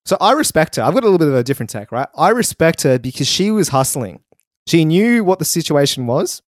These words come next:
She knew she had to, like, play different sides to get what she needed. So she was with the thugs, then she tried to join the, you know, the little main trio or whatever.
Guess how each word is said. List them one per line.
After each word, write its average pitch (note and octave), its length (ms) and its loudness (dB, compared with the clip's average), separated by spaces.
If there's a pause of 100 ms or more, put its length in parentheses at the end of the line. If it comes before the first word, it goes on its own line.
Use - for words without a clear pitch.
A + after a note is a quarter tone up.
(160)
She D#3 240 0
knew E3 300 2
she F3+ 200 2
had D3+ 200 -2
to, D#3+ 80 0
like, C3+ 260 0 (280)
play C#3 320 0
different C3+ 340 -2
sides B2+ 400 -4
to C3+ 100 -8
get C3 160 -2
what C3 140 -4
she B2+ 140 -6
needed. A#2+ 400 -2 (320)
So B2 120 -4
she C3+ 140 -4
was C3 160 0
with C#3+ 160 -6
the C#3 60 -6
thugs, C3+ 480 -4
then B2+ 120 -6
she B2+ 200 -8
tried C3+ 260 -2
to C3+ 60 -2
join C3 360 -2
the, A#2+ 400 -4
you A#2+ 80 -10
know, A#2 120 -8
the B2 80 -6
little B2 140 -4
main B2 280 -6
trio C#3+ 360 -4
or D3 60 0
whatever. D3+ 360 0